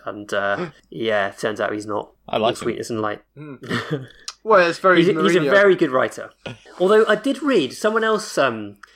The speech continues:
Speaker 1: this isn't gonna all be about Line of Duty, by the way.
Speaker 3: No, it could
Speaker 1: Um,
Speaker 3: be. There's not a huge amount to talk about in terms of Tottenham.
Speaker 1: <laughs>
Speaker 3: If we, uh, I watched WandaVision, uh, because the, the members of the Discord chat were talking about WandaVision.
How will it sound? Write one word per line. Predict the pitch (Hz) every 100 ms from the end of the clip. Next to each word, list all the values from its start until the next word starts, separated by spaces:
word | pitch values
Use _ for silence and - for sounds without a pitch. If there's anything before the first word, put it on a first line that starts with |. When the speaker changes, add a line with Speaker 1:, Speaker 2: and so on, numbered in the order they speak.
| _
Speaker 1:
this | 170
isn't | 226 220 196 160
gonna | 160 143
all | 143
be | 127 117
about | 110 107
Line | 107
of | 104 101
Duty, | 107 101
by | 104 98
the | 98
way. | 95
Speaker 3:
No, | 170
it | 160 190
could | -
Speaker 1:
Um, | 131
Speaker 3:
be. | 104
There's | 95 123
not | 180 180 127
a |
huge | 117 151 113
amount | 87 85 67
to | -
talk | 92 -
about | 95 87
in | 90
terms | 170 - -
of |
Tottenham. | 214 - - 202
Speaker 1:
<laughs> | 214 113
Speaker 3:
If |
we, | - 143 139
uh, | 98
I | 107 135
watched | 143 156 127
WandaVision, | 127 151 127 98 92 110 120
uh, | 95 107
because | 110 107 110 104
the, | 107 101 101
the | 95
members | 110 107 101
of | 101
the | 95
Discord | 104 110 - 85 87
chat | 90 85 65
were | 87
talking | 98 95
about | 87 76
WandaVision. | 92 95 90 80 87 87